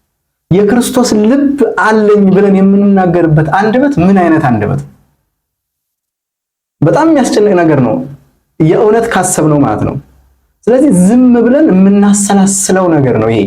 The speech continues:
ስናሰላስለው ደግሞ እውነት የሆነና ወደ አምላክ ማደግ። አሁን የእመቤታችን ሐሳብ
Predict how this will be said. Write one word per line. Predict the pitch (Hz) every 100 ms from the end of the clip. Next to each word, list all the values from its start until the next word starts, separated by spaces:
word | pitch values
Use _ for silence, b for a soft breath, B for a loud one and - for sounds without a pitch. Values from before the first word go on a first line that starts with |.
| - B B B B
ስናሰላስለው | - 196 208 214 233 226 226 247 233
ደግሞ | 240 254 294 - -
እውነት | 214 233 233 240
የሆነና | 226 214 233 247 294 370 B B B 143
ወደ | 165 -
አምላክ | 220 220 262 311 - 131
ማደግ። | 139 151 151 135 120 139
አሁን | 139 196
የእመቤታችን | 170 185 185 196 202 196 208
ሐሳብ | 196 208 -